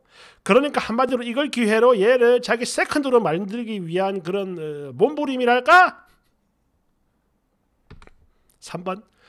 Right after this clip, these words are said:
"야, 저 사장놈 흑심이 내 눈에도 다 보이는구만. 그게 아니라면 지금 이 그지 같은 상황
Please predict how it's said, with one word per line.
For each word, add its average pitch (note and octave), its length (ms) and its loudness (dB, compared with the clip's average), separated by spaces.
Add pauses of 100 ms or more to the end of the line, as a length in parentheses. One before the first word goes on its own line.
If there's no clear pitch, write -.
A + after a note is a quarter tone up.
(380)
"야, B3 320 10
저 B3+ 200 6
사장놈 C4 560 0
흑심이 C#4 560 -2
내 E3 160 4
눈에도 C4+ 280 2
다 B3 420 6
보이는구만. C4 920 4 (140)
그게 G3+ 220 2
아니라면 D#4+ 460 6
지금 D4 260 -4
이 D4+ 200 -8
그지 F3 200 -6
같은 D4 220 0
상황 A#3 580 2